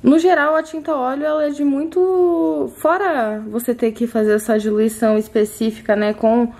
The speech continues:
com os óleos, com os solventes, ela tem uma diluição muito simples, ela é bem, bem tranquila de se trabalhar.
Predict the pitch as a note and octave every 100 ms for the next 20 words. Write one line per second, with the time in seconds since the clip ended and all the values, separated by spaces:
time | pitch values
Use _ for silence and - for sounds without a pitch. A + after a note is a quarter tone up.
0 | - - - - A3+ B3 A#3 G#3 G3+ A3
1 | A#3+ A3 A3 - A3+ B3+ B3 A3 G3 G3+
2 | A3+ B3+ B3+ G#3+ A3 A3+ A#3+ B3 B3 C#4
3 | C#4+ C#4+ C#4 C4 C4+ C4 C#4+ C#4 D4 F4+
4 | - - D4 D#4+ D#4 A#3+ A#3 A#3+ B3 A#3
5 | C4 D#4 F#4+ - - - - - - -
6 | - - F#3+ G#3+ B3+ D#4 F4+ - - C#4+
7 | D4 D4 - C#4+ C#4 C4+ D4 C#4+ - F3